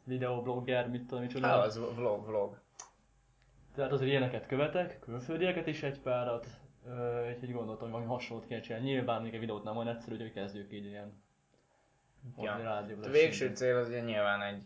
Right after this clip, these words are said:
Speaker 2: egy hasonló ilyen gameplay kritikás csatorna
Speaker 1: Hmm.
Speaker 2: lenne, csak hát az ugye felszerelés nem éppen két fillér.
Speaker 1: Így van.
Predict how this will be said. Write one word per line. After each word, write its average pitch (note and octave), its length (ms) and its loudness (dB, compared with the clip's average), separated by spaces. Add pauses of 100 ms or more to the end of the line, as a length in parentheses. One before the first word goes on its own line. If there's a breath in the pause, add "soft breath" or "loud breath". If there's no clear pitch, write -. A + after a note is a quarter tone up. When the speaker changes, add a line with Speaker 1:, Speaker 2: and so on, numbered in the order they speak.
(100)
Speaker 2:
egy - 520 -12
hasonló G#2 400 -2
ilyen G2+ 220 -6
gameplay G2+ 840 -2 (540 soft breath)
kritikás G2 800 -6
csatorna G#2 460 -2
Speaker 1:
Hmm. G#2 100 0
Speaker 2:
lenne, G#2 240 -2
csak - 140 -12
hát G#2 160 -6
az G#2+ 240 0
ugye G2+ 180 -4
felszerelés G#2 760 -4
nem G2+ 180 -8
éppen F#2+ 360 -12
két F#2 260 -10
fillér. G#2 420 -6 (500 loud breath)
Speaker 1:
Így G#2+ 120 -10
van. G#2 180 -8